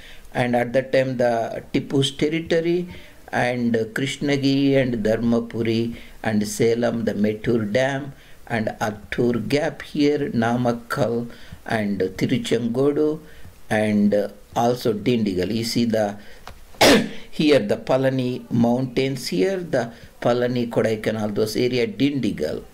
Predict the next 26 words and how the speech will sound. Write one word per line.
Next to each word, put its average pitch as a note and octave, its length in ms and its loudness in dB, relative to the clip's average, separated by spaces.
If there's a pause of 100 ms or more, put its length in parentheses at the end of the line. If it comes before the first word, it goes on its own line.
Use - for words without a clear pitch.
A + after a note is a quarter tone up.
is B2+ 180 0
the A#2 140 0
historic A2 600 -2
fort F#2 400 0
that G#2+ 360 -2
guarded A2 560 2
the F3 80 2
Madurai A2 500 0
in G#2 100 2
the G2 120 -2
southern G2 480 -4
part A2 380 -2
and G#2 180 2
Vaigai. B2+ 460 0 (800)
And D#3+ 400 0
these D#3+ 260 0
territories G#2+ 880 -2
were D#3+ 140 0
given G2+ 760 -2
by B2 260 0
the, D4 240 -2 (480)
uh, C#3 100 0 (120)
Tipu F3 320 0
Sultan A#2 720 -2
in A#2 140 0
the F#2+ 140 -2